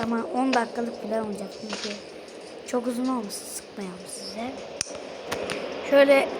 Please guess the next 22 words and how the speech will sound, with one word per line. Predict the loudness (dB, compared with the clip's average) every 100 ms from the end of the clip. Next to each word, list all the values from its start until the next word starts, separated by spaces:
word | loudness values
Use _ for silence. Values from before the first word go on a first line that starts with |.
| -2
şu | 2 2
anlık | 2 0 0
yüklediğim | -4 0 2 4 2
modları | 2 0 -2 -2 -2
göstereceğim | -2 -2 -4 -6 -6 -6 -6 -6
size. | -4 -4 -6 -6 -6 -4 -4 -4 -2 -2 -2 -4 -4 -2 -2 -2 -2 -2 -2 -2 -2 -4 -4 -4 -4 -6 -6 -6
Şöyle | -4 -4 -4
şuna | -4 -4
mod | -4 -6 -6 -6
diyeyim. | -6
Heh. | -8 -8 -8 -8 -8 -10 -10 -10 -8 -8 -6 -4 -2 0 2
Şunu | 0
yükledim. | 0 -2 -4 -4 -6 -2 -2 -2 -2 -4 -2 -6 -6 -6
İlk | -6 -2
canavar | 0 0 -2
istilasını. | -4 -6 -6 -8 -6 -6 -6 -4 -2 0
Bunu | 2
yükledim. | 2 2 2 2 -4 -4 -8 -6 -6 -6 -10 -6
Bunu | 0 0
yükledim. | 0 -2 -6 -2 -2 -4 -6 -6 -8 -12 -12 -8
Bunu | -6 -4
yükledim. | -4 2 2 4 2